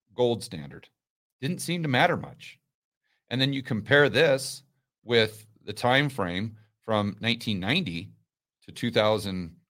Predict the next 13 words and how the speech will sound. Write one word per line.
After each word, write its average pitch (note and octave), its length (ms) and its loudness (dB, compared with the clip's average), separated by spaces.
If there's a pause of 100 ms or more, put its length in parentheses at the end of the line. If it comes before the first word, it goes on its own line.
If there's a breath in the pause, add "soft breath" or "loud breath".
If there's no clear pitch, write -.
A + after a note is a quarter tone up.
call G2+ 120 0
it - 60 -6
nineteen, F#2 480 -2
or G2 140 -2
eighty-seven G#2+ 460 0
to F2+ 60 -6
two - 120 -8
thousand E2 200 -2
nineteen. D2+ 440 -14 (560)
And A#2 500 0
we A#2 180 0
saw A2+ 460 6 (680 loud breath)
a G#2+ 180 0